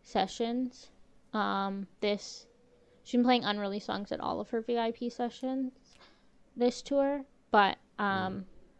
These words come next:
Speaker 1: not all of them, but, but some of them. And anytime she does, she asks people not to record, and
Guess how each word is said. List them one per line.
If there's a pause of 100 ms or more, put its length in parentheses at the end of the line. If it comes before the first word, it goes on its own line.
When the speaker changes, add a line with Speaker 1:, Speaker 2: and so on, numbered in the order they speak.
(160)
Speaker 1:
not
all
of
them,
but, (340)
but
some
of
them. (300)
And
anytime
she
does,
she
asks
people
not
to
record,
and